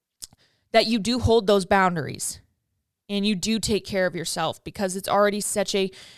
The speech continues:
a hard time, especially if it's new, especially if it's something, um, that's hard.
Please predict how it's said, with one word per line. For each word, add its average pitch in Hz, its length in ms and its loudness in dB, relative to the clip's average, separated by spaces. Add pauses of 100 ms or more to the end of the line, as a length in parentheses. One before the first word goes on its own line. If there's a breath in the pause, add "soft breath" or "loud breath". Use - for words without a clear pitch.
(200 loud breath)
a 185 360 0 (880)
hard 220 460 4
time, 202 580 -2 (640)
especially 220 420 0
if 220 120 -2
it's 202 140 -6
new, 208 260 2
especially 208 400 -2
if 214 100 -4
it's 202 140 -6
something, 196 440 -2 (420 loud breath)
um, 185 240 -4
that's 185 220 -2
hard. 196 380 0